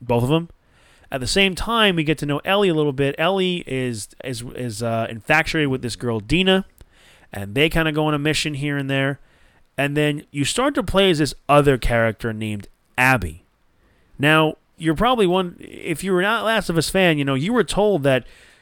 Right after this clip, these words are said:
this was Ellie's story. And you're gonna go in and you're gonna, you know, th-, this is her thing.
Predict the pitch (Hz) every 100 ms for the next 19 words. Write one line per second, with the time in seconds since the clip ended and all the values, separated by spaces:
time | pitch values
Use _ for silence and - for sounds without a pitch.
0 | _ _ _ _ _ _ - 151 214 160
1 | - 160 160 - - 135 120 82 - _
2 | _ _ _ _ - 123 185 185 123 156
3 | 185 190 170 160 139 131 131 123 101 -
4 | - - _ _ _ 147 127 113 135 139
5 | 147 151 175 123 147 123 123 85